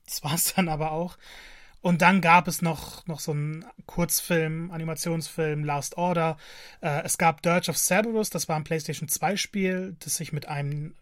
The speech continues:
äh, späteren Hauptcharakter oder Nebencharakter, ich weiß es nicht, ich hab's ja nicht gespielt, äh, beschäftigt hatte. Und dann kamen auch noch mal so ein paar Charaktere vor.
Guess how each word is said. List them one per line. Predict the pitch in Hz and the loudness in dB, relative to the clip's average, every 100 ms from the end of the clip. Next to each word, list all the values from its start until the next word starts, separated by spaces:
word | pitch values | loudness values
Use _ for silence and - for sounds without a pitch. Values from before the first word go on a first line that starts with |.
| - | -12
äh, | 143 139 143 151 - | -12 -10 -14 -16 -10
späteren | - 170 165 170 160 | -6 -2 -2 -2 -4
Hauptcharakter | 147 160 170 156 151 160 151 - - - - - - | -6 -8 -6 -6 -6 -6 -6 -10 -18 -20 -20 -20 -20
oder | - | -14
Nebencharakter, | 147 147 160 151 143 - | -10 -8 -6 -6 -8 -10
ich | 160 - | -10 -4
weiß | 165 214 | -2 -2
es | - | -4
nicht, | 220 | -6
ich | - | -6
hab's | 170 - | -6 -6
ja | |
nicht | 165 - | -8 -8
gespielt, | 180 - 190 214 - - - - | -12 -4 -2 -2 -6 -18 -20 -2
äh, | 185 165 | -2 0
beschäftigt | 165 175 - 175 | 0 0 0 -2
hatte. | 175 175 180 170 - | -2 0 -2 -2 -10
Und | - 147 151 | -8 -6 -4
dann | 143 | -2
kamen | 151 147 | -2 -2
auch | 151 | -2
noch | 165 | -2
mal | 156 | -2
so | 156 | -4
ein | |
paar | 147 165 | -4 -4
Charaktere | 160 151 - 160 | -4 -6 -6 -6
vor. | 151 - 156 | -6 -2 -2